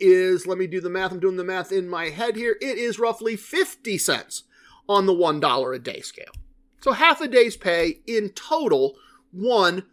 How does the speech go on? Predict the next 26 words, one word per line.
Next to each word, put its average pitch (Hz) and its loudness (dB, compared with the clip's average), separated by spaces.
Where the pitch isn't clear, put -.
playing 156 0
slots. 185 -2
And 269 -4
we 262 -4
know 214 2
that 185 2
was 190 2
helped 165 -2
because 175 -4
I 165 -2
had 165 -4
the, 147 2
the, 135 0
the 139 -2
one 175 4
great 151 2
day 160 2
where 143 -2
the 139 -4
machine 160 -4
just 156 -4
went 139 -6
crazy. 147 -2
That 247 2
gives 302 -4
us 165 0